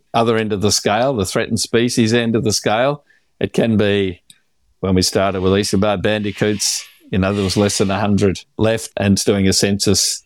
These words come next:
and, uh, how many different locations and how we're recovering the genetics of those species. And we've, we've rejuvenated the genetics of that species. We've now got probably two and a half thousand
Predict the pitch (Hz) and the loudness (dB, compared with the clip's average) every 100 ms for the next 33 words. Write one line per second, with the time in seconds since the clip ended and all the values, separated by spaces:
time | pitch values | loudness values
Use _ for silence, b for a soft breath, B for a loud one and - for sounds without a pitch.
0 | _ 95 95 95 92 92 92 98 101 95 | _ -2 0 0 0 -2 -2 -2 0 0
1 | 95 - - 101 92 95 95 - 90 90 | -2 -4 -2 -2 -2 -2 -2 -2 -2 -2
2 | 92 95 92 92 90 - 95 95 90 85 | -2 -2 0 2 0 -2 -4 -4 -6 -4
3 | 95 87 95 92 90 85 82 80 - 80 | -2 0 0 -2 -2 0 0 -2 0 -2
4 | 80 67 85 85 82 92 95 - - 107 | -2 -4 -4 -4 -4 -4 -4 -6 -4 -4
5 | 92 90 107 101 101 101 90 92 85 98 | -2 0 0 2 0 -2 -2 -4 -2 -2
6 | 104 101 95 98 101 - - 104 101 107 | -2 -4 -2 -2 -2 -4 -2 -2 0 -2
7 | 95 90 87 90 90 87 - - 98 92 | 0 0 0 0 0 -4 -6 -4 -2 -2
8 | 90 92 - 107 101 98 - 101 107 101 | 0 0 2 0 0 -4 -2 -2 0 0
9 | 101 | -2